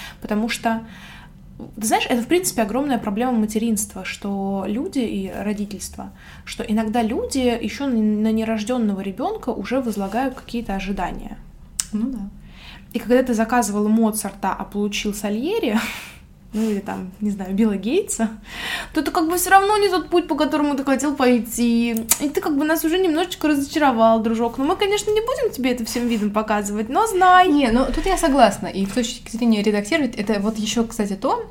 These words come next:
Speaker 2: а, в чем немножко обманывает тебя книга, потому что она называется «Сделай меня точно».
Speaker 1: Ну да, есть такое.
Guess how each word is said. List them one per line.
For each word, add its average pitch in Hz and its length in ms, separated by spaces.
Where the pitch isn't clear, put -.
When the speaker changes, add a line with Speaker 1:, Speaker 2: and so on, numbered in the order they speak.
Speaker 2:
а, 202 500
в - 80
чем 240 520
немножко 214 320
обманывает 208 320
тебя 208 100
книга, 226 220
потому - 80
что - 80
она 185 80
называется 208 300
«Сделай 202 240
меня 180 200
точно». 165 400
Speaker 1:
Ну 269 160
да, 208 220
есть 196 220
такое. 196 260